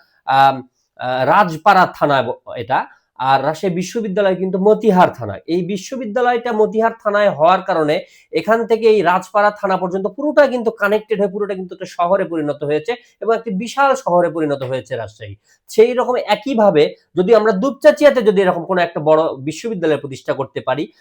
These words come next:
বা এই ধরনের কোনো একটি বড় প্রতিষ্ঠান তৈরি করতে পারি, যার মাধ্যমে আমরা শহরটাকে এক্সপ্যান্ড করতে পারবো,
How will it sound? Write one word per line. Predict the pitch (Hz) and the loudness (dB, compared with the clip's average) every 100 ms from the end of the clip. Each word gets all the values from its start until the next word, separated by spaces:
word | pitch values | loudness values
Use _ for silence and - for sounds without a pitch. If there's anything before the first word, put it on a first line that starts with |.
| _ | _
বা | 165 | 0
এই | 185 | 2
ধরনের | 190 208 214 | 4 4 2
কোনো | 214 214 | 2 2
একটি | 202 180 | 2 0
বড় | 165 185 180 _ _ _ _ _ _ | 2 2 0 _ _ _ _ _ _
প্রতিষ্ঠান | 185 226 - 240 196 | -6 -6 -4 -2 0
তৈরি | 185 156 | 0 -2
করতে | 147 135 117 | -2 -4 -4
পারি, | 127 160 277 - _ 120 | -4 -4 -6 -12 _ 0
যার | 180 214 | 4 4
মাধ্যমে | 247 226 226 | 2 0 2
আমরা | 220 208 | 2 0
শহরটাকে | - 190 214 220 180 | -2 0 2 2 -2
এক্সপ্যান্ড | 156 - 185 208 214 | -6 -6 -2 -2 0
করতে | 226 185 | -2 -2
পারবো, | 214 220 254 | -2 -2 -2